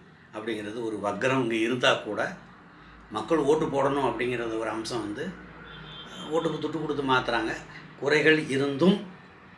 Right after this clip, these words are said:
ஒரு நிலையான ஜனநாயக நாடு இந்தியா என்பது நாம் பெருமை கொள்ள வேண்டிய விஷயம்.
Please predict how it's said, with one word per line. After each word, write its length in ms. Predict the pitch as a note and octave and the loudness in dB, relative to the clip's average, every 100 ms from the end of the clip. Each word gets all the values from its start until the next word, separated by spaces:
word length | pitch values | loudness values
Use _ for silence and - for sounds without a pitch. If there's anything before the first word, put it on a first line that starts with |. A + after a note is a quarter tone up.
| - - - - C3 | -20 -20 -20 -16 -6
ஒரு 400 | C3+ C3+ B2+ B2 | -2 2 2 2
நிலையான 440 | C3 C#3 D3 D#3 C#3 | 6 10 10 10 8
ஜனநாயக 420 | C3+ C3+ C3+ C3 | 4 6 6 6
நாடு 180 | B2 B2 | 4 2
இந்தியா 240 | A#2 A#2+ | 0 -2
என்பது 400 | A#2 A#2 C3 - - | -2 -4 -6 -6 -4
நாம் 240 | B2 B2 | -4 -2
பெருமை 300 | B2+ C3+ C3+ | -2 -2 -4
கொள்ள 220 | B2 A#2 | -6 -6
வேண்டிய 300 | A2+ A2 G#2+ | -4 -4 -4
விஷயம். 320 | G2+ F#2 F#2 | -4 -4 -6